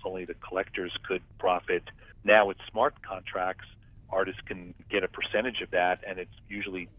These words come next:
built right in specifically to the smart contract in how those types of sales proceeds are distributed.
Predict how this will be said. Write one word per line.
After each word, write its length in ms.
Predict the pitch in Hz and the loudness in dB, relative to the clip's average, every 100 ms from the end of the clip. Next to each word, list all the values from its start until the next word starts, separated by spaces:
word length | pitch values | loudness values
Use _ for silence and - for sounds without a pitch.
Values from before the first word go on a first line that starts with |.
| - | 0
built 220 | 110 101 - | 2 2 0
right 240 | 98 95 | 2 2
in 240 | 101 95 90 | 0 -8 -10
specifically 720 | - 90 - 123 104 95 90 - | -16 -16 -8 -8 -6 -6 -8 -8
to 60 | 90 | -10
the 80 | 85 - | -10 -6
smart 260 | 95 92 | -6 -6
contract 640 | - 87 85 - 85 85 - - - - | -6 -8 -6 -4 -4 -4 -12 -20 -20 -8
in 60 | - | -4
how 220 | 107 98 | 2 2
those 200 | 90 - | 2 -4
types 280 | - 92 - | 0 0 0
of 140 | 90 82 - | -6 -6 -2
sales 200 | 95 95 - | 0 0 -2
proceeds 520 | 90 85 - 90 85 | -8 -8 -10 -10 -8
are 80 | 82 | -10
distributed. 680 | - - 95 92 85 82 | -8 -6 -4 -2 0 -2